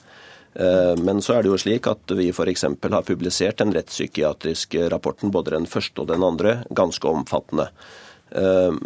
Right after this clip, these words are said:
der er jeg uenig med Reis Andersen.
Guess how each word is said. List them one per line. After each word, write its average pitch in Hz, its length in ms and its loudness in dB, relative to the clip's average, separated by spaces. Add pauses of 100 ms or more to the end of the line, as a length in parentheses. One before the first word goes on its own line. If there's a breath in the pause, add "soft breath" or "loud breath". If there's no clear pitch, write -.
(220)
der 107 280 2
er 120 120 4
jeg 110 320 4
uenig 87 480 0 (100)
med 90 220 2
Reis 82 560 0
Andersen. 78 460 -4